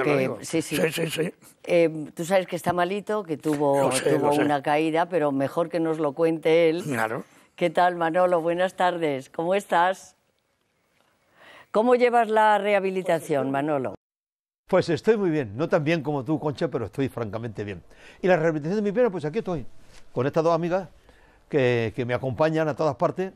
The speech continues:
Speaker 3: <laughs> a unas veces bien y otras veces peor. Pero bien, estoy muy bien.
Speaker 1: ¿Cómo fue? ¿Cómo te, cómo te ocurrió? Te caíste, ¿no?
Speaker 3: Bueno, la verdad es que fue un mal paso. Un mal paso que di en la vida porque a,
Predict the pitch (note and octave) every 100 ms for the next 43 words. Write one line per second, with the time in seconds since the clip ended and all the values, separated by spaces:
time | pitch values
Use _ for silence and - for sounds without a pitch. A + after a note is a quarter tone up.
0 | _ _ _ - - - - _ - -
1 | - D#3+ D#3 D#3 D#3+ F#3 F#3+ E3+ D#3 D3
2 | C#3 B2+ A#2 F2+ - - - D3 C3+ B2+
3 | G2+ C#3 G#2+ E2 D2 _ _ _ _ _
4 | _ _ C#4+ D#4+ D#4+ - F3 - B3+ C4+
5 | C4+ B3+ A#3+ B3 B3 A3+ F#3 D#3 C3+ A#2
6 | C3+ D3+ F3+ G3 - B2+ D3+ B3+ D#4+ _
7 | _ _ _ _ _ _ F#3+ F#3+ D#3 C#3
8 | F3 G3+ F3+ G3 F3 D#3+ E3 - - -
9 | _ _ _ _ D#3 D#3+ D#3+ D3+ E3 E3
10 | E3+ E3 E3+ F3+ E3+ D3 - D3 C3 B2